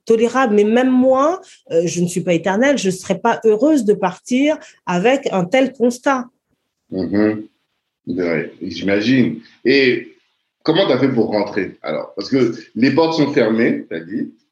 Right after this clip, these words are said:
Speaker 2: Il faut du réseau pour rentrer. Et toi, j'imagine que t'avais pas de réseau, vu que t'étais en, t'étais issu d'un autre milieu. Comment est-ce que t'as fait pour pouvoir pénétrer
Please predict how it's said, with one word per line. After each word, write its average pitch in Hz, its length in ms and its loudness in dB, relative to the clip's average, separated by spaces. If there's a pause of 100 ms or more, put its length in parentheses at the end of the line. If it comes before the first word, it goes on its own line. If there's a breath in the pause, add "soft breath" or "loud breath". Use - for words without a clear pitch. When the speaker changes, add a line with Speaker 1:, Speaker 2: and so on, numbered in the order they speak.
(420)
Speaker 2:
Il 113 100 -8
faut 135 120 0
du 113 140 2
réseau 160 720 0
pour 101 140 -8
rentrer. 101 500 -6 (280 soft breath)
Et - 140 -8
toi, 170 420 2
j'imagine 104 420 -2
que 113 60 -4
t'avais 95 260 -6
pas 101 120 -6
de 101 60 -8
réseau, 190 460 -2 (200)
vu 117 220 -4
que 131 280 2
t'étais 123 500 0
en, 110 440 0 (500)
t'étais 127 580 0 (320)
issu 135 220 -10
d'un 135 240 2
autre 147 260 0
milieu. 143 800 0 (720 soft breath)
Comment 190 260 0
est-ce 185 120 0
que 160 220 0
t'as 131 180 2
fait 170 460 -4
pour 123 160 -12
pouvoir 127 500 -4
pénétrer 143 600 -2